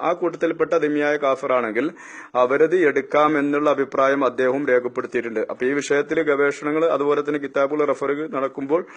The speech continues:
ഇങ്ങനെയുള്ള അഭിപ്രായം നമ്മുടെ ശ്രദ്ധയിൽപ്പെട്ടു എന്നത് നിങ്ങളോട് പങ്കുവെക്കുകയാണ്. ഇനി പിന്നെയും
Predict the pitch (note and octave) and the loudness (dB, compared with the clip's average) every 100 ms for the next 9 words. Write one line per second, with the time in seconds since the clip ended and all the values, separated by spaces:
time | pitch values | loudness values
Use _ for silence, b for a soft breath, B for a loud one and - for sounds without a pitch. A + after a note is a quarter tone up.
0 | B B B D3 D#3 D3 C3+ - D3+ D#3 | B B B 0 4 2 2 0 2 2
1 | D3 D#3 C#3 C3+ D3 C#3+ C3+ D3+ D3+ C#3+ | 0 0 -2 -2 -2 -2 -2 -2 0 0
2 | C#3+ E3 D#3 C#3 C#3+ D3 D3 B2+ C3 B2 | 0 0 0 0 2 2 0 0 -2 -2
3 | B2 A#2 G2+ F2 _ B B B B C3+ | -2 0 0 -4 _ B B B B -2
4 | D3+ F#3+ G3 F#3 F#3+ G3 | 0 0 0 0 2 0